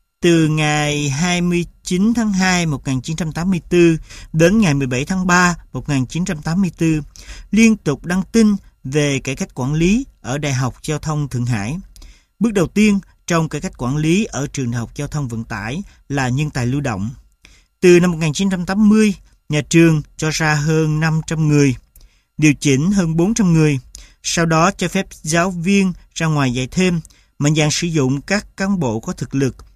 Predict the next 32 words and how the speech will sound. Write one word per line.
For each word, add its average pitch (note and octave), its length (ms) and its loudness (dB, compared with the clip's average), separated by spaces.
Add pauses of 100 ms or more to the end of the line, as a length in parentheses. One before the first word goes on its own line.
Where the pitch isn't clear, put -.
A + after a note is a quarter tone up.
có F3 120 -6
sáng F3 220 -2
kiến, G3 340 0 (300)
đặc D3+ 200 -4
biệt D#3 260 4 (200)
là C#3 140 -2
đã C#3+ 140 -2
phá F#3 380 -2
bỏ C3+ 360 -4
chế E3+ 300 -2
độ B2+ 220 -2
phân D3 260 -8
phối D#3 200 -6
bình C#3+ 240 -2
quân, D#3+ 220 2 (520)
thực D#3+ 120 -2
hiện D3 220 4
cải C#3 220 -6
cách - 240 -8
tiền D3+ 180 0
lương G3 300 4 (360)
và D3 220 0
tăng G3 440 0 (120)
cường C#3 320 2
chế E3+ 260 0
độ C#3+ 160 0
trách - 220 -8
nhiệm, C3 200 4 (440)
mở D#3 160 2
rộng C3+ 280 4
quyền C#3+ 160 2
tự C#3+ 120 0